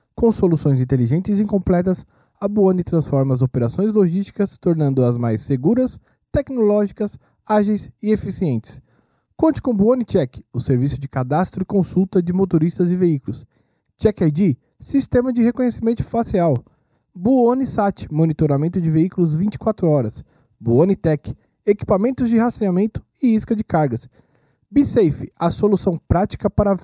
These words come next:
prevenção de acidentes. E o Buoni Log, solução para gerenciamento de frota e entregas mais eficientes. São vinte e sete anos de experiência no mercado, mitigando riscos e protegendo as vidas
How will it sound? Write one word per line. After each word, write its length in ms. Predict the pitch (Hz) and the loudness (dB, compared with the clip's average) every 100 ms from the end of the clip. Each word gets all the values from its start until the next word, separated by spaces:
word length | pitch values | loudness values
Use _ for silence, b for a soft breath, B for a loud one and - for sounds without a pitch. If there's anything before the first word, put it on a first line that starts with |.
| _ | _
prevenção 540 | 214 226 208 175 202 214 | 0 2 0 0 0 0
de 80 | |
acidentes. 640 | 202 196 143 156 208 - - _ _ _ | -2 -2 -2 -2 -4 -12 -18 _ _ _
E 60 | 302 | 0
o 60 | |
Buoni 280 | 294 285 302 | 2 0 0
Log, 300 | 233 202 160 | 2 2 0
solução 560 | 123 175 175 156 185 208 | -4 0 0 0 -2 -2
para 180 | 196 175 | 0 2
gerenciamento 640 | 190 196 185 147 123 135 | 0 0 -2 -2 -2 -4
de 120 | 151 | -6
frota 420 | - 233 254 277 b b b b | -2 -2 0 -4 b b b b
e 80 | 254 | -2
entregas 480 | 254 240 226 220 196 | 0 2 2 2 0
mais 300 | 202 196 196 | 2 2 2
eficientes. 720 | 190 185 170 165 117 - - b b - | 0 -4 -4 -2 -2 -6 -18 b b -20
São 260 | - 202 175 | 0 2 4
vinte 260 | 160 262 | 0 -2
e 40 | - | -2
sete 300 | 254 226 202 | -2 0 0
anos 200 | 165 143 | 2 2
de 40 | |
experiência 640 | 143 147 151 180 226 254 - _ _ _ | 0 -2 -2 -2 -2 -4 -8 _ _ _
no 80 | 247 | -2
mercado, 500 | 294 302 233 208 156 | -2 -2 0 2 2
mitigando 580 | 143 - 165 151 165 160 | 0 -2 -2 0 2 2
riscos 520 | 139 214 - 240 - | 2 2 -2 -6 -4
e 60 | 226 | -6
protegendo 560 | - 247 233 214 220 233 | 0 0 0 0 2 2
as 140 | 196 | 2
vidas 340 | 196 143 120 | 0 0 -4